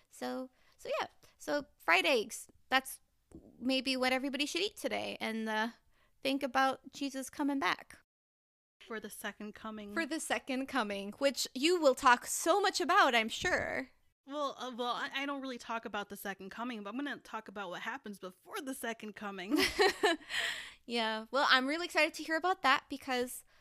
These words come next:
Speaker 1: congratulations, Andrea. You've just completed my extremely crash, crash <laughs> course pres-, presentation on the Ascension Day and Pentecost.
Speaker 2: All right.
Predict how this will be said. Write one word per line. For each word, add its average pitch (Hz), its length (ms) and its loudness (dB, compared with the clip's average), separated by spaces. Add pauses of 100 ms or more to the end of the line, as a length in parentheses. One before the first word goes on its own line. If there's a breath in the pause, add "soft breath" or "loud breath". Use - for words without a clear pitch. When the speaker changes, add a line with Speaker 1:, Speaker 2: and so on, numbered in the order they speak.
(200 soft breath)
Speaker 1:
congratulations, 254 760 -2
Andrea. 262 300 -2
You've 226 340 -6
just 233 340 -4
completed 214 720 -6 (380 loud breath)
my 208 500 -2
extremely 254 1080 0 (420)
crash, - 640 2 (320)
crash 240 340 2
<laughs> - 40 -10
course 262 380 8
pres-, 240 240 0
presentation 202 920 -4 (380 loud breath)
on 214 320 4
the 202 140 -2
Ascension 208 460 -6
Day 196 320 -6
and 196 180 -8
Pentecost. - 880 -14 (960)
Speaker 2:
All 285 220 -2
right. 311 560 -6